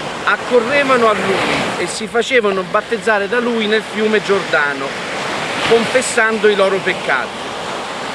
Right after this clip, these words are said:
Vedendo molti farisei e sadducei venire al suo battesimo, disse loro: "Razza di vipere, chi vi ha fatto credere di poter sfuggire all'ira imminente?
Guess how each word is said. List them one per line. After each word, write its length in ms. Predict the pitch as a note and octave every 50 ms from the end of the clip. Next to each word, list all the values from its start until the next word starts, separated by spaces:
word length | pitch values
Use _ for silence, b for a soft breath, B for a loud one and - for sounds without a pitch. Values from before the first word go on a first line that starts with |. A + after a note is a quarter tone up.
| - - - - - - - - - -
Vedendo 520 | - G#3+ A3+ B3+ C#4 D4 D4 C4+ A3 A3+ A3+
molti 440 | A3+ A#3+ C#4 D4 C#4 G#3+ - B3 A3+
farisei 580 | - G#3+ G#3 G3 G#3 G3 - A#3+ A#3+ A#3 A#3 A3+
e 60 | G3+
sadducei 720 | - - G#3+ F#3+ F3 F3 G3+ F#3+ - A#3 A3+ G#3 F#3+ F3
venire 380 | D#3+ E3+ F#3 G#3+ B3 A3+ G#3+ G3
al 80 | F3
suo 240 | - - - A#3+ A#3+
battesimo, 760 | G#3 F#3 G3+ F#3 - - F#3 F#3 E3+ D#3+ - - F3 F3 F#3 G3+ G#3+
disse 320 | C4 A#3 - - - A3+
loro: 340 | G#3 G3+ F#3 E3+ D#3+ D3 D#3 D3+ - - - - - - - - - -
"Razza 360 | C4 C#4 C4+ - - C4 B3
di 140 | G#3 A3 A3
vipere, 500 | G#3 A3 G3+ F3 C#3+ E3+ D#3 D3 D3 - - - - - - - - -
chi 120 | - D4+ D4
vi 120 | C#4 C#4+
ha 80 | C4+ A#3
fatto 400 | - - B3+ A#3 - - B3 A3+
credere 480 | - G#3+ A#3+ B3+ A#3+ G#3+ F3+ G3 F#3
di 120 | F3 F3 F#3 -
poter 240 | F#3+ G3+ - G#3+ G3
sfuggire 680 | - - A#3 G#3+ G#3 G#3 - - F3+ A#3+ B3+ G3+ G#3+ G#3+
all'ira 480 | G3 F#3+ G3+ G#3 A3+ A#3+ A3+ G3+ G#3
imminente? 840 | G3 G3 F#3 F#3 F3+ F3+ F3 E3+ D#3+ D3+ C3 B2 A#2 A2 - -